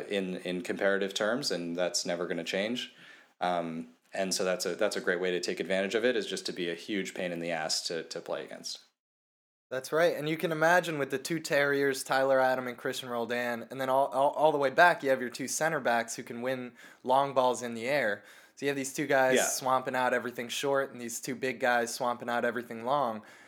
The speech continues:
Speaker 2: And then the, the coolest part about this might be what you mentioned in reference to, uh, one bald-headed, deep-lying number six, is that as much as I, as much as I expect that person to grow a beard and earn his way back onto the team,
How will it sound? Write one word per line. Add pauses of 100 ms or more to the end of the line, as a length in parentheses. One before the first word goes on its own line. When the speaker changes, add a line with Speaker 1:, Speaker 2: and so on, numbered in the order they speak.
(140)
Speaker 2:
And
then
the,
the
coolest
part
about
this
might
be
what
you
mentioned
in
reference
to,
uh,
one
bald-headed, (260)
deep-lying
number
six, (460)
is
that
as
much
as
I,
as
much
as
I
expect
that
person
to
grow
a
beard
and
earn
his
way
back
onto
the
team,